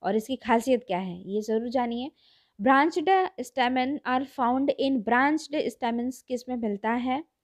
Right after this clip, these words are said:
यूफोर्बिया में, रिसिनस में, क्रोटोन में या फिर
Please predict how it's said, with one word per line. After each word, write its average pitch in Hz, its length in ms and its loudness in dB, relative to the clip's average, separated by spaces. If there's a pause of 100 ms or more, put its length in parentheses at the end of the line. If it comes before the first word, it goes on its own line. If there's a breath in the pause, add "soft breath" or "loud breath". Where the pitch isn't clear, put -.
(520 soft breath)
यूफोर्बिया 226 580 2
में, 247 260 -2
रिसिनस 226 540 -4
में, 254 260 -4
क्रोटोन 220 560 -2
में 247 300 -4 (280)
या 196 120 -2
फिर 320 280 -2